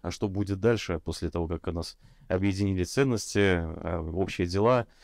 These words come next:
когда появлялись проекты, переросшие в постоянные, э, и были прописаны на одном из первых собраний клуба «Эльбрус» миссии, ценности,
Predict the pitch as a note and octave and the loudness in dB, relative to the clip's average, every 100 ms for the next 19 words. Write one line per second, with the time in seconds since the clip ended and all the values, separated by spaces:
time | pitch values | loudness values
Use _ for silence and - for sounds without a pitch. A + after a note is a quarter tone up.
0 | - F2 E2 F2+ F2 F2+ F2 - - F#2+ | -8 -4 -2 2 4 4 2 -4 -2 4
1 | G2+ B2+ - G2 - F#2+ G2 F#2+ - F2+ | 6 4 2 -8 -2 0 2 0 -2 -6
2 | E2+ F#2 - F#2+ F#2+ F#2 F2 E2+ - _ | -4 -4 2 4 4 2 0 -2 -8 _
3 | - _ - F2+ F2 F2+ A#2+ A#2 F2+ G2+ | -20 _ -4 2 4 4 4 2 2 2
4 | A#2 G2+ G2+ A#2 G#2 G2+ F#2+ F2+ E2+ E2 | 2 4 0 0 0 0 2 2 0 -4
5 | - - E2+ F2+ F#2 F2 E2 - - _ | -10 -8 -2 2 2 2 -4 -10 -20 _
6 | F2 F2+ F2+ E2+ - G2 E2+ - F2+ F2+ | -6 0 0 -2 0 0 0 -2 2 2
7 | E2+ F#2 F2 F#2+ F#2+ C3 D3+ - F2+ F2+ | 2 -2 0 0 2 0 0 -2 -2 0
8 | C#3 - G2 F2+ - C3 A#2 - - F#2 | 0 0 0 0 4 4 4 0 -2 0
9 | E2+ | 0